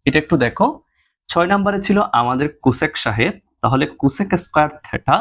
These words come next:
মাইনাস চার নাম্বারে ছিল cot, cot স্কয়ার theta is equals to সূত্র অনুসারে ওয়ান। So, আমরা এখান থেকে যদি আমাদের কট সাহেবকে পক্ষান্তর করি,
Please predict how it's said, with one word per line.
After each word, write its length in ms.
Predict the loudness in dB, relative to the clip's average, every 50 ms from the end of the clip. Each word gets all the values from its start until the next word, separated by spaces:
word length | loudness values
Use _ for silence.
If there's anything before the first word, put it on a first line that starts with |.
| 0 0
মাইনাস 480 | 0 2 2 2 2 2 0 -2 -4 -2 -2
চার 120 | 0 0 2
নাম্বারে 340 | 2 0 0 0 0 -2 -2
ছিল 160 | 0 0 0 0 -2 -4 _ 0
cot, 220 | 2 2 2 0 -4 -12 _ _ _ _ _ _ _ _ _ _ -2 0
cot 160 | 0 2 2 0
স্কয়ার 300 | -2 -2 0 0 0 0 0 0
theta 240 | -2 0 0 0 -2 0 0 0 0
is 100 | 2 2 2 0 0
equals 340 | 0 0 -2 0 0 -2 -6 -2 0
to 80 | 2 2 2 0 -4 -8 _ _ _ _ _ _ _
সূত্র 380 | -4 0 0 0 0 0 -2 0 0
অনুসারে 360 | 0 0 -2 -2 -2 -2 -2 -4 -6 _ _ _ -2
ওয়ান। 260 | 0 0 0 -2 -8 -12 _ _ _ _ _ _ _ -4
So, 120 | 0 0
আমরা 180 | 0 2 0 -2 0 0
এখান 360 | -2 0 0 0 0 0 0
থেকে 220 | 0 0 0 0
যদি 220 | 0 0 0 0 0
আমাদের 280 | 0 0 0 -2 -2 -4 -4 _
কট 240 | 0 0 0 0 -2
সাহেবকে 460 | -4 -2 0 0 0 -2 -4 -4 -4
পক্ষান্তর 720 | -4 -2 -2 -4 -4 -4 _ 0 0 0 0 0 -2 -2 -2 -4 _ _ _
করি, 360 | 0 2 2 2 -2 -4